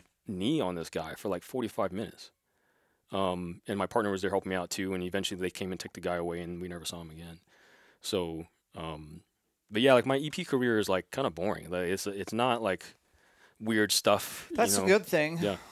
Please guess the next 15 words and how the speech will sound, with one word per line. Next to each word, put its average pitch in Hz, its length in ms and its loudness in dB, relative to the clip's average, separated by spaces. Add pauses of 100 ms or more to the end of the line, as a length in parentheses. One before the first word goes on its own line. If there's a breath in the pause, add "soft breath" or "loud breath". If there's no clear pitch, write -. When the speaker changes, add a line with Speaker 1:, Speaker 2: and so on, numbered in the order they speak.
Speaker 2:
honestly. 160 560 0
Now, 160 340 6
you 160 220 -4
do 208 440 2
have 160 400 2
repetitions 147 1080 -2 (160)
of, 127 220 0
speaking 135 220 -4
of 113 80 -2
Hollywood 123 400 0
A-listers, 123 540 -4
like, 117 100 0
Speaker 1:
Mm-hmm. 98 100 -4
Speaker 2:
you've 156 180 -4
been 143 380 0